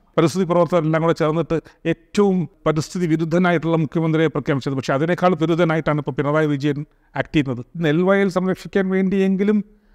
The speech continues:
അഹ്, ശക്തമായി വാദിക്കുന്ന രണ്ട് മന്ത്രിമാരോട് അടങ്ങുന്ന ഒരു ക്യാബിനറ്റിൽ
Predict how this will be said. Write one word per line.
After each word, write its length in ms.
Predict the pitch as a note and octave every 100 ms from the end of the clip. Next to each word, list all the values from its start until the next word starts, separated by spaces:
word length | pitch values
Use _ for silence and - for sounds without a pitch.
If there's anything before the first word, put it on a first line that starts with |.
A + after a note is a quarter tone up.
| _ _ _
അഹ്, 80 | C3
ശക്തമായി 580 | - F3 - A3 A3+ A#3
വാദിക്കുന്ന 480 | G3 F#3 F3+ F#3 F#3
രണ്ട് 300 | E3+ G3+ A#3+
മന്ത്രിമാരോട് 640 | A#3 G3 F#3+ F3 D#3+ D3 D#3 - - _ - -
അടങ്ങുന്ന 440 | D3 E3 E3+ E3+
ഒരു 120 | D3
ക്യാബിനറ്റിൽ 600 | C3+ D3 A#2 A2+ A2 -